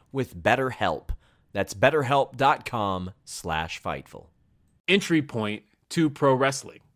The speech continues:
Speaker 2: and we've seen it in the past. So to me, I think it's interesting that Warner Brothers Discovery owns the number one reality T V network on the planet in T L C. And,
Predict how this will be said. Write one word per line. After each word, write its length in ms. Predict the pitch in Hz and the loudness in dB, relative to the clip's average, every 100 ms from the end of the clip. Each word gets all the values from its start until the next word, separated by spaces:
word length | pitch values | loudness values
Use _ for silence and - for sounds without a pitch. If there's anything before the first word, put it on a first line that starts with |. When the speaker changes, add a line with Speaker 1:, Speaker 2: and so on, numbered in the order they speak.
| - | -4
Speaker 2:
and 120 | 123 | 0
we've 140 | 131 | 0
seen 240 | - 160 143 | 0 0 2
it 100 | 123 | 0
in 100 | 110 | -2
the 60 | |
past. 420 | 95 147 107 - - - | -2 -2 -2 -6 -20 -20
So 220 | - 196 | 2 4
to 140 | 147 127 | 4 2
me, 440 | 147 277 131 104 - _ _ _ _ _ _ _ _ _ - | 2 2 2 -4 -14 _ _ _ _ _ _ _ _ _ 6
I 120 | 226 | 6
think 180 | 185 139 | 6 4
it's 100 | 147 | 2
interesting 420 | 196 139 123 117 | 2 0 -2 -2
that 140 | 107 | 0
Warner 240 | 120 196 175 | 2 4 4
Brothers 320 | 156 135 117 | 4 2 -2
Discovery 560 | 110 - 143 120 117 127 | -6 0 0 0 -4 0
owns 500 | 139 123 104 98 - _ _ _ _ _ | 0 2 -2 -6 -12 _ _ _ _ _
the 280 | 139 127 117 | 0 0 0
number 340 | 117 147 139 | 2 4 4
one 220 | 135 139 127 | 4 4 2
reality 480 | 127 139 131 123 | 4 6 6 2
T 220 | 117 139 131 | 0 0 2
V 140 | 139 | 2
network 420 | 123 120 113 117 117 | 0 0 -2 -2 -4
on 460 | 117 117 113 101 | -2 0 -2 -6
the 180 | 98 104 | -6 -8
planet 520 | - 190 220 107 101 - | -4 0 0 0 -6 -6
in 460 | 120 113 110 110 101 | -4 -2 -2 -4 -6
T 200 | 160 131 | 0 2
L 140 | 107 | 2
C. 340 | - 170 95 - - - _ | 0 -2 -2 -8 -20 -20 _
And, 840 | 123 113 110 110 107 107 104 101 | 0 2 2 2 0 -2 -4 -8